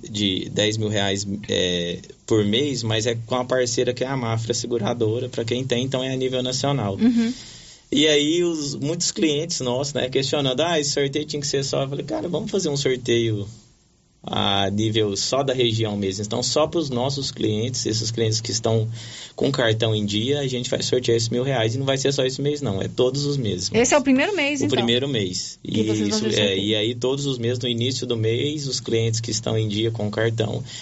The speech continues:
Speaker 1: a gente vai sortear esses mil reais.
Speaker 2: Se eu fizer o meu cartão hoje lá, no próximo mês eu já,
Speaker 1: Já participa.
Speaker 2: já participo.
Speaker 1: As pessoas que pagaram, algumas pessoas que às vezes estavam em atraso e organizaram ontem, já estão participando do sorteio hoje.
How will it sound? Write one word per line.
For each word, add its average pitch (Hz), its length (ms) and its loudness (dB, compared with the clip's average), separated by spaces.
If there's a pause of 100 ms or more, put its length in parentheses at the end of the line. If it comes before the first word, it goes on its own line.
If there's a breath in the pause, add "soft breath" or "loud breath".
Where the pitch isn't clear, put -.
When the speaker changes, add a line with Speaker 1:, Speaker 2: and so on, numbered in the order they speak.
(100)
Speaker 1:
a 110 120 0
gente 110 160 2
vai 113 120 4
sortear 113 360 2
esses 110 100 0
mil 113 160 0
reais. 98 580 -2
Speaker 2:
Se - 200 2
eu 370 100 6
fizer 294 240 4
o 277 60 4
meu 277 100 2
cartão 269 500 2
hoje 208 380 2
lá, 202 260 2 (220)
no 226 140 4
próximo 247 320 4
mês 269 180 2
eu 262 80 2
já, 240 160 2
Speaker 1:
Já 226 180 4
participa. 117 440 0
Speaker 2:
já - 20 -2
participo. 247 340 2
Speaker 1:
As 214 40 4
pessoas 160 400 0
que - 100 -4
pagaram, 120 580 0
algumas 107 520 -2
pessoas 110 280 -2
que 113 80 -2
às 104 100 0
vezes 101 120 0
estavam 101 240 0
em 101 80 0
atraso 113 420 0
e 110 40 2
organizaram 104 600 0
ontem, 139 440 -2
já 139 100 2
estão 127 240 -2
participando 123 400 0
do 104 60 -2
sorteio 117 420 2
hoje. 92 320 -6